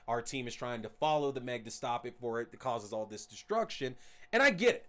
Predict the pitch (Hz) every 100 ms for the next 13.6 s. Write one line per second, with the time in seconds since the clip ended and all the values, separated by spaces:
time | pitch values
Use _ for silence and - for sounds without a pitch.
0 | - - 170 170 175 143 214 220 226 202
1 | - 160 156 156 147 139 113 151 170 156
2 | 165 175 151 147 151 147 135 123 110 127
3 | 139 135 - - 151 139 139 - - -
4 | 143 156 - 190 220 208 202 175 160 139
5 | 143 147 - 139 135 127 - 131 127 -
6 | 120 131 147 160 143 143 131 - 131 135
7 | - 131 123 131 127 120 117 - - 123
8 | 113 90 113 117 117 - - - - 135
9 | 139 131 127 120 131 127 117 135 143 143
10 | 165 165 156 135 143 139 135 127 120 113
11 | 131 113 107 123 135 147 139 135 135 131
12 | 117 - 127 127 110 117 - 120 117 104
13 | 104 139 233 208 131